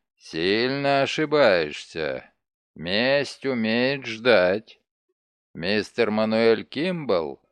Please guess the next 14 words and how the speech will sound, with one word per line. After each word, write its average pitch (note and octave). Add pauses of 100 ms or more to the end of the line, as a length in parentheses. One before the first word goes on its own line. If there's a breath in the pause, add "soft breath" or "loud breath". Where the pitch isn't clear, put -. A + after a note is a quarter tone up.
не F2+
относится B2
к -
числу A2+
нетерпеливо-импульсивных C3+
личностей. E2 (560)
Даже G2
в F2
силу A2
обстоятельств, G#2+ (380)
решившись G#2
на G#2+
отчаянный G#2+
поступок, F2